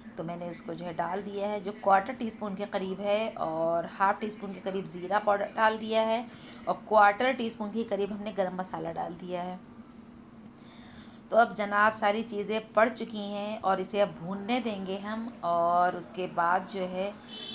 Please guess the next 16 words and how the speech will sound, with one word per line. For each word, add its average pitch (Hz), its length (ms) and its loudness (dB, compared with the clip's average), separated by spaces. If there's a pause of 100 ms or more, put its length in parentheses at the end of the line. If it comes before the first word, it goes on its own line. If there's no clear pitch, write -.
(260)
अ, 165 340 -2 (300)
<clears throat> 202 480 -6
हम, 196 320 -4
अ, 175 280 -2
इसके 190 220 -6
अंदर 202 220 0
हमने 190 260 -6
जो 185 120 0
है 196 280 -2 (500)
लहसुन 190 260 0
अदरक 208 260 0
भी 220 100 -4
शामिल 208 360 2
कर 190 160 2
दिया 185 280 0
था। 220 240 -2